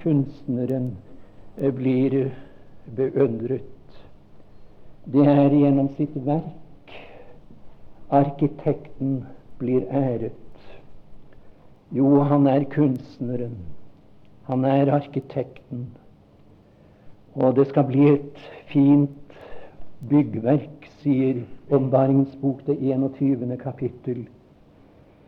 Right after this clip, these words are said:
"Kom, jeg skal vise deg bruden, lammets hustru", ble det sagt av engelen til Johannes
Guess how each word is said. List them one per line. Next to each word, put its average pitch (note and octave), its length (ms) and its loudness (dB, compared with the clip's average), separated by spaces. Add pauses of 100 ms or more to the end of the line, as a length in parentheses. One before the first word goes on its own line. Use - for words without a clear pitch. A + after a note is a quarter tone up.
(420)
"Kom, D3 420 4
jeg C#3+ 180 4
skal C3+ 320 0
vise C3 400 2
deg C3 340 0 (1040)
bruden, C3+ 560 2 (960)
lammets C3 1000 -2 (120)
hustru", C3 760 -4 (880)
ble C3 240 2
det B2+ 120 0
sagt - 400 -8
av B2+ 140 0 (100)
engelen A#2+ 540 0
til B2 260 -2
Johannes C3 600 -2